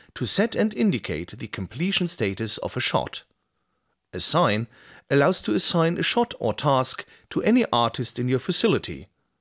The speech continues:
Right-click on the micon to bring up a larger dialog. The S behind each entry is the Select button. Clicking on it will create a new sub-project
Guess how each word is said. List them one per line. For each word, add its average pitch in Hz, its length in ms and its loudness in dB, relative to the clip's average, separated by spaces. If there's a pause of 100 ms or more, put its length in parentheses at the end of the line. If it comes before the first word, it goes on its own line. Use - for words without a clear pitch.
(420)
Right-click - 520 0
on 131 100 2
the 120 80 2
micon 139 420 2 (400)
to 233 120 0
bring 147 260 2
up 104 180 0
a 147 40 2
larger 113 400 0
dialog. 101 640 0 (1700)
The - 260 -6
S 170 420 2
behind 123 460 0
each - 220 -4
entry 143 480 2 (240)
is - 200 -2
the 120 140 -2
Select 175 560 0
button. 80 360 -4 (840)
Clicking 139 440 0
on 110 120 0
it 120 200 0 (400)
will 190 120 4
create 165 480 2
a - 80 -4
new 185 240 2
sub-project 156 1000 0